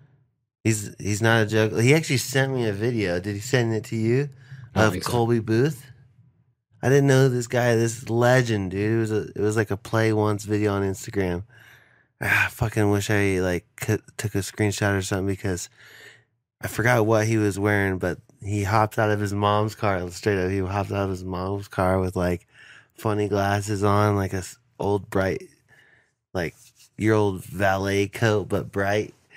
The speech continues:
Speaker 1: and a cool, a funny shirt and some glasses. And I don't know if he was, like, smoking a cig or drinking beer or something. And they're like,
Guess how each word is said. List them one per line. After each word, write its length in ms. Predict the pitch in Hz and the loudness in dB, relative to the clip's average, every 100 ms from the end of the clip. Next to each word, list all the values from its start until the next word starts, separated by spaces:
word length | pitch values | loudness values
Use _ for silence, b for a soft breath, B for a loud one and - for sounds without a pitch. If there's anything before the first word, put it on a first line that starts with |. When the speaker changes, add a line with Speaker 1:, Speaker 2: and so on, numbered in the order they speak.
| B B B B _ - | B B B B _ -4
Speaker 1:
and 640 | 98 104 104 95 92 82 - | 2 2 2 0 -4 -8 -10
a 120 | 95 95 | -8 -8
cool, 400 | - 113 110 101 | -4 0 0 -2
a 120 | 98 | -8
funny 320 | - 110 107 | -2 0 0
shirt 240 | 98 104 95 | 0 -2 -2
and 100 | 92 | -2
some 200 | 104 95 | -4 -2
glasses. 580 | 95 95 95 95 92 90 | -2 -2 -2 -4 -8 -8
And 160 | 87 | -8
I 160 | 87 107 | -6 -4
don't 140 | 127 | 0
know 60 | 151 | 0
if 100 | 135 | 2
he 60 | 117 | 2
was, 100 | 107 | 2
like, 120 | 101 | 0
smoking 500 | - 127 135 143 127 | -2 2 2 4 2
a 60 | |
cig 440 | 107 - 117 123 120 | 0 2 2 4 4
or 100 | 110 | 4
drinking 420 | 107 120 120 107 | 6 6 4 0
beer 340 | 107 110 117 | 0 2 2
or 40 | 120 | 0
something. 320 | 123 123 113 | 0 -2 0
And 120 | 117 | 2
they're 60 | 113 | 6
like, 280 | 107 104 | 6 4